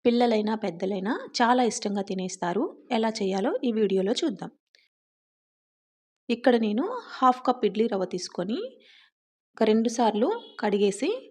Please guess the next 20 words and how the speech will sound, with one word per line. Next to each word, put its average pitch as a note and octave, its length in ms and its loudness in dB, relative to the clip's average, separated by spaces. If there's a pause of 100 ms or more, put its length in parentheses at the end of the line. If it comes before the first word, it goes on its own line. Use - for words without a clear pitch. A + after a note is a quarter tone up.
(480)
ఈ G#3+ 140 2
ఇడ్లీ G#3+ 220 4
రవ్వ G3+ 200 4
మునిగే G3 300 0
వరకు F#3 340 0
వాటర్ G#3+ 340 2
పోసుకొని G#3 380 -4
పక్కనుంచుకోవాలి. F#3+ 840 -2 (680)
అదే B3 240 6
కప్పుతో B3 400 4 (100)
ఒక A4 180 4
హాఫ్ G#3 320 2
కప్ A3 240 0
అటుకులు G3+ 320 2
తీసుకొని F#3+ 460 -2 (180)
అవి G3+ 160 2
కూడా G#3 220 4
రెండు F#3+ 200 -2
సార్లు F#3+ 260 0
కడిగేసి E3+ 500 -2